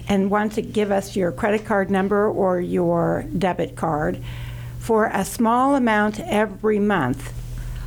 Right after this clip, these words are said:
only ten dollars every month,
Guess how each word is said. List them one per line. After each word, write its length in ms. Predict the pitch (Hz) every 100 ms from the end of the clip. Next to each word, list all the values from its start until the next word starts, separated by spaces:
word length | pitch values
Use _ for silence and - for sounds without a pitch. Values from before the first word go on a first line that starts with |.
| -
only 460 | - 220 220 208 190
ten 420 | - 196 240 269
dollars 760 | 262 208 175 147 120 143 196 -
every 400 | - 190 214 226
month, 420 | 175 143 -